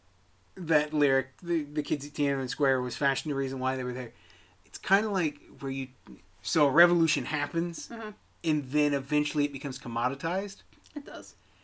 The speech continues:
Speaker 1: Like the hippie movement in the sixties, it kind of became, well, where trends are cyclical.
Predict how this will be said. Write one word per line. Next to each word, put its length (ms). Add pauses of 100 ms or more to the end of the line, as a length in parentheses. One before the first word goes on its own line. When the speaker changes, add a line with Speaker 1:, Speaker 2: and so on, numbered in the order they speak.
(320)
Speaker 1:
Like 380
the 120
hippie 300
movement 580
in 140
the 80
sixties, 800 (1500)
it 180
kind 280
of 100
became, 1040 (140)
well, 320 (1400)
where 320 (520)
trends 400
are 120
cyclical. 720